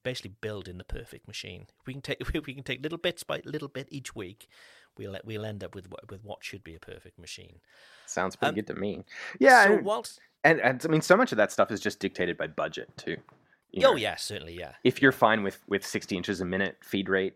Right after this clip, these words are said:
Speaker 2: um, you know, and it's your first C N C machine, and you want something that you're not gonna have to think about too much, then absolutely go for lead screws. Um,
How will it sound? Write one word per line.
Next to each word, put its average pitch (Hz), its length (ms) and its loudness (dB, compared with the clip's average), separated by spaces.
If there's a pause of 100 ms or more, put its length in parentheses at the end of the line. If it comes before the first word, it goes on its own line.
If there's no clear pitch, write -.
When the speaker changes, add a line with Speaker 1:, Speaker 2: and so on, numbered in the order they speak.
(140)
Speaker 2:
um, 78 440 -6 (120)
you - 100 -6
know, 80 100 -2
and 82 120 -4
it's - 160 -8
your 90 80 -2
first 87 300 -2
C 92 100 -4
N 85 100 -6
C 92 160 -6
machine, 90 540 -6
and 85 140 -6
you 80 80 -8
want 80 180 -6
something 82 340 -6
that 78 100 -8
you're 85 100 -6
not 82 160 -4
gonna 85 140 -6
have 85 100 -10
to - 60 -10
think - 200 -10
about - 200 -4
too - 120 -8
much, 120 280 -4
then 87 220 -2
absolutely 82 420 -2
go - 160 -6
for - 120 -8
lead - 200 -10
screws. - 340 -12 (560)
Um, 76 380 -4